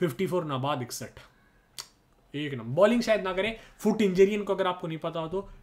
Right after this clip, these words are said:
वेन्यू पर एक मैच में ज़ीरो रन है जो उनका आया था इसी टीम के खिलाफ, अ, ऑस्ट्रेलिया उनके खिलाफ एक दो दिन पहले। फॉर्म ठीक ठाक रहा है, सूजी बेट्स का भी ज़ीरो रन है, पर हेड टू हेड देखो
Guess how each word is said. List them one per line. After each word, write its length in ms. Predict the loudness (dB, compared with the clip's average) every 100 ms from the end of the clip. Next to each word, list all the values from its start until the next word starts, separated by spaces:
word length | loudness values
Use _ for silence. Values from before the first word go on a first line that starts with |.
| -4
वेन्यू 260 | 0 2 2
पर 140 | 0
एक 160 | -2 -4
मैच 160 | -6 -4
में 280 | -4 -4 -10 _ _ _ -8
ज़ीरो 300 | 2 4 4
रन 200 | 2 -4 -8
है 100 | -12 -14 -12
जो 100 | -8
उनका 180 | -4 -2
आया 120 | 0
था 60 | -2
इसी 140 | -6
टीम 180 | -6 -8
के 160 | -6 -8 -10 -10
खिलाफ, 440 | -6 -4 -6 -6
अ, 140 | -6 -4 -4
ऑस्ट्रेलिया 560 | -4 -4 -6 -6 -6
उनके 200 | -6 -8
खिलाफ 260 | -6 -6 -6
एक 100 | -6
दो 100 | -6
दिन 180 | -8 -10
पहले। 220 | -12 -12 -16 -20 -4
फॉर्म 220 | -2 -2
ठीक 200 | -6 -4
ठाक 180 | -4 -2
रहा 120 | -6
है, 140 | -8 -18 _ _ _ -10
सूजी 240 | -4 2
बेट्स 200 | 4 4
का 100 | 0
भी 100 | -2
ज़ीरो 220 | -2 -4 -4
रन 200 | -4 -8
है, 80 | -12 _ -4
पर 100 | 0
हेड 220 | 0 -2
टू 100 | -2
हेड 80 | -2
देखो 260 | -2 -4